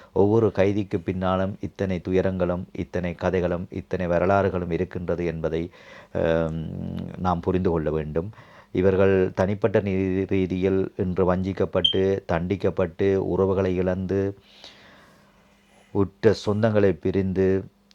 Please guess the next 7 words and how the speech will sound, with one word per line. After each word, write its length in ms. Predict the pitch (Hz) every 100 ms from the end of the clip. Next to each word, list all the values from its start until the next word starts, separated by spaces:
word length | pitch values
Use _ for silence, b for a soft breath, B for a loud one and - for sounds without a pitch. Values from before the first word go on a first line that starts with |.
| _ _ -
ஒவ்வொரு 380 | 104 107 120 113
நிமிடமும் 380 | 104 101 101 104
சித்திரவதைகளை 600 | 107 90 117 110 98 95
அனுபவித்துக் 460 | 90 92 87 90 87
கொண்டிருக்கின்றார்கள். 880 | 82 82 82 85 85 82 82 82 -
இதற்கு 580 | - 85 80 - 87 85
காரணம் 640 | - - 85 92 87 82 82